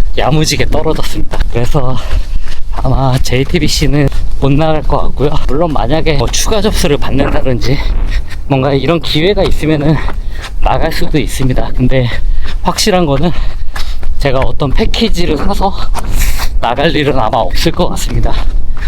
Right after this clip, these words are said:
그거는 제가 후에도 한번 얘기 드렸지만, 어, 저는 대회를 나가고 싶은 거지 사실 물건을 사고 싶은 게 아니기 때문에, 어, 패키지는 아마 안 살 것 같고요.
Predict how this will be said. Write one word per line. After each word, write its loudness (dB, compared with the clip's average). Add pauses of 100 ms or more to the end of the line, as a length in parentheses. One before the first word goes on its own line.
(120)
그거는 0
제가 0
후에도 -2
한번 0
얘기 -2
드렸지만, -2
어, -2
저는 -2
대회를 -2
나가고 0
싶은 -2
거지 2 (480)
사실 0
물건을 -2
사고 -2
싶은 0
게 0
아니기 0
때문에, 2 (760)
어, -2
패키지는 -4
아마 0 (600)
안 -2
살 0
것 -6
같고요. -2